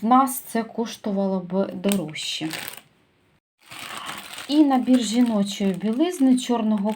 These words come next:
кольору, також за сімдесят чотири гривні він, а, на той момент був. А, це ось так виглядають трусики і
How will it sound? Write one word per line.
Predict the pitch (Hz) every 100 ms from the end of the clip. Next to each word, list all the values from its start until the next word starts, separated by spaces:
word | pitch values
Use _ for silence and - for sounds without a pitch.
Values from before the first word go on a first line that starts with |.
| -
кольору, | 320 349 311 285
також | 254 247 - 214 208 - -
за | 208 196 190 - - - - -
сімдесят | 208 202 196 202 208 202 -
чотири | - 214
гривні | 208 262 359 359 320 285
він, | 277 277 - - - - - - - - - - - -
а, | 208 202 190 190 185 185 180
на | 220 240
той | 254 226
момент | 190 190 165 156 160
був. | 160 165 - - - - - - - - - - -
А, | 196 175 175
це | - - 240 202 190 - - _ _ _ _ _ _ _ -
ось | 180 - -
так | - 160 - - _ _ -
виглядають | 180 175 175 - 160 - - - _
трусики | 247 311 320 320 - 302 311 - _
і | - 220